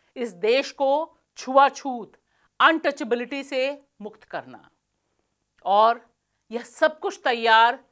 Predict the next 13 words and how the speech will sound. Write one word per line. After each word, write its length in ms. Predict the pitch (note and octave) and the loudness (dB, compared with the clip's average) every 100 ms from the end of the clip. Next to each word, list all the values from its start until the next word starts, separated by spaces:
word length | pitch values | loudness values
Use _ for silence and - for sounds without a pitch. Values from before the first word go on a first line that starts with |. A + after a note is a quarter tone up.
| _ F3+ | _ -6
जनता 380 | A3 A3+ B3 | -6 -2 -2
ने 320 | A#3+ A#3 A#3+ C4+ _ _ | -2 -4 -10 -14 _ _
अपने 280 | A#3+ A#3+ D4 | -2 -2 -6
पैसों 400 | D4+ - D4 A#3 | -4 -4 -6 -10
से, 360 | G#3 A#3 A3+ C4 _ - | -10 -8 -8 -8 _ -2
अपने 280 | C4+ C#4 F4 | -2 -2 -4
कंट्रीब्यूशन 720 | B3+ A3+ A3+ G3 G#3+ B3+ A#3 | -2 -4 -6 -14 -14 -12 -12
से 160 | A3+ | -10
किया। 440 | G#3+ - E3+ C3 - _ _ _ _ _ _ _ _ _ _ _ | -12 -12 -12 -12 -14 _ _ _ _ _ _ _ _ _ _ _
यह 140 | G#3+ A3+ | -14 -2
यात्रा 400 | A3+ A3+ C#4+ D4 | 0 0 0 -4
शुरू 280 | - C4 A#3+ | -4 -8 -8
हुई 400 | B3 B3 C#4 | -8 -12 -16